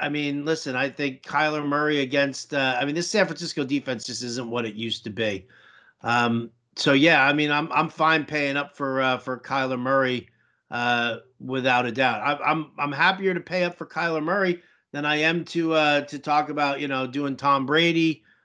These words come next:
uh, against Miami or doing Aaron Rodgers against Cincinnati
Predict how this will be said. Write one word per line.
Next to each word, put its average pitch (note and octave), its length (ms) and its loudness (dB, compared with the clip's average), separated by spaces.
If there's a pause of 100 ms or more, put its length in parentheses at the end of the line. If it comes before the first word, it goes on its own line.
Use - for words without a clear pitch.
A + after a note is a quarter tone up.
(100)
uh, B2+ 240 2
against B2 360 -2
Miami E3 580 0
or C#3+ 100 0
doing C3+ 300 -2
Aaron C3+ 300 2
Rodgers D#3+ 440 2
against C#3 300 -6
Cincinnati D#3 800 0